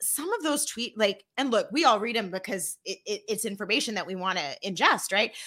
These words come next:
But sometimes I read some of those things and I'm like, "I, I don't know what this seven point seven routes run per," like, all of those things. Then you're like, "I don't know what this all means." Like, like, send me, like,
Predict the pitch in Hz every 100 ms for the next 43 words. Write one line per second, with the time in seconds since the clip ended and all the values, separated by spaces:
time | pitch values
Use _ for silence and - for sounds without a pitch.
0 | - - 226 381 370 403 294 208 196 214
1 | 214 214 190 185 - 196 190 180 185 180
2 | 175 175 - 180 180 180 175 - 180 180
3 | 175 170 180 175 175 170 170 160 175 170
4 | - 156 180 170 - - - _ _ _
5 | - - 185 180 190 190 185 180 - -
6 | 196 180 180 180 175 170 - 180 180 175
7 | 170 - 190 180 180 180 - 175 - 214
8 | 214 - 233 220 220 220 233 233 202 208
9 | 196 190 - 190 190 180 180 185 175 175
10 | 180 170 156 - 196 180 170 - - -
11 | _ - 196 196 190 - 214 214 208 190
12 | 180 196 185